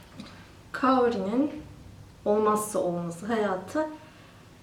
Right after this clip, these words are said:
sevgi ve sevgiyi öğreten kişiydi diyebiliriz. Siz de şu anda, e, bunun ne olduğunu düşünün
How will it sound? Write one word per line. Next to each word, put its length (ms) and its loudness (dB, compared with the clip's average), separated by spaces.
sevgi 720 2
ve 460 6
sevgiyi 360 2
öğreten 640 -2
kişiydi 500 -4
diyebiliriz. 600 -2
Siz 240 2
de 80 8
şu 280 0
anda, 540 2
e, 340 2
bunun 300 8
ne 80 12
olduğunu 480 4
düşünün 540 -2